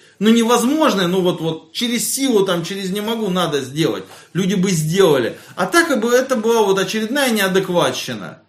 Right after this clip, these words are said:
Замечательно, ну че, вот как бы просто взяли, накопали ям на, на то самое,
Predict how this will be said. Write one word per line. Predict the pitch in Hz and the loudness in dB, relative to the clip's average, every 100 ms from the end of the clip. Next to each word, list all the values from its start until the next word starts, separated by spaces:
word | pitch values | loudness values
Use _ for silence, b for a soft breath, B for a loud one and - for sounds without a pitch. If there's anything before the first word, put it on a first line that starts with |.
| _ _ - | _ _ -20
Замечательно, | 110 131 180 185 277 294 240 196 156 | -8 -4 -2 2 4 4 0 -2 -4
ну | 123 110 | -6 -8
че, | - 135 104 | -6 -4 -4
вот | 101 98 | -8 -10
как | - 110 98 | -8 -8 -8
бы | 92 87 | -12 -6
просто | 175 240 240 | -2 0 -2
взяли, | 123 117 202 190 147 B B | -4 0 2 2 0 B B
накопали | 156 160 190 214 190 170 | -2 0 0 4 4 4
ям | 170 247 285 254 135 147 | 4 4 4 0 -6 -6
на, | 156 160 160 156 156 156 | -4 -2 -2 -2 -2 -4
на | 143 | -4
то | 151 | -6
самое, | 151 180 147 127 113 | -2 -2 -2 -2 -6